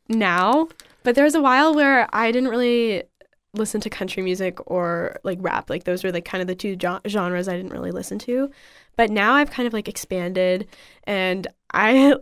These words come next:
I, um, especially since I, like, recorded my album in Nashville, and, like, I've been there a few times,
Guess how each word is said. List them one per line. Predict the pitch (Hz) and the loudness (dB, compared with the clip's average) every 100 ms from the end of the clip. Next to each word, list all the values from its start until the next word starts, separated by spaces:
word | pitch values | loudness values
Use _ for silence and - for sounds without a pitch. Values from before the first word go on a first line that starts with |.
| - | 0
I, | 240 254 269 254 | 4 6 6 4
um, | - 220 220 - | 2 0 -2 -4
especially | 240 254 247 320 302 | -2 0 4 6 6
since | 277 - | 4 2
I, | - 202 202 202 202 - | 2 4 4 2 0 -2
like, | 202 220 | -2 0
recorded | 220 214 190 196 196 190 - | 2 4 4 4 2 -2 -12
my | 196 190 | -8 -4
album | - 196 196 180 | -2 -2 -2 -4
in | 185 | -4
Nashville, | 170 196 - 214 208 208 214 233 - - - _ | -4 -6 -6 -2 0 0 -2 -4 -16 -20 -20 _
and, | - 190 185 185 190 | -6 -4 -4 -4 -2
like, | 180 175 | -2 0
I've | 202 196 | -2 -2
been | 190 | -2
there | 180 180 | 2 0
a | |
few | - 220 | 0 -4
times, | - 208 208 202 208 214 - | -2 -2 0 0 0 -2 -6